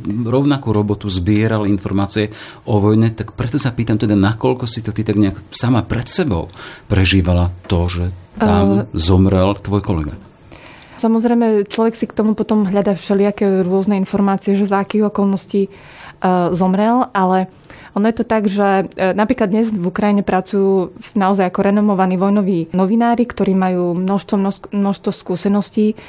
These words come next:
Speaker 2: Oni už v zásade akože vedia, že, že ako to chodí a že teoreticky naozaj sa môže niečo stať a musia rátať s tým, že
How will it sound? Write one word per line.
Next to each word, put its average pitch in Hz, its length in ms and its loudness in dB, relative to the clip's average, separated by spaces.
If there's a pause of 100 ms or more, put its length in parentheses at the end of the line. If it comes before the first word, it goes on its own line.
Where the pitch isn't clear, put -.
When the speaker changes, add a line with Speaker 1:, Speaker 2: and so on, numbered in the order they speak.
(340)
Speaker 2:
Oni 214 240 2
už 220 240 0
v 185 80 -4
zásade 202 400 0
akože 202 320 2
vedia, 175 400 2
že, 165 320 -2
že 180 160 -2
ako 190 160 -4
to 175 80 -2
chodí 185 400 0
a 185 80 -2
že 180 240 -2 (160)
teoreticky 208 640 0
naozaj 185 240 0
sa 190 160 -2
môže 190 240 0
niečo 196 240 -2
stať 180 320 -2
a 185 60 2
musia 196 260 0
rátať 196 240 -2
s - 80 -12
tým, 190 240 2
že 180 160 2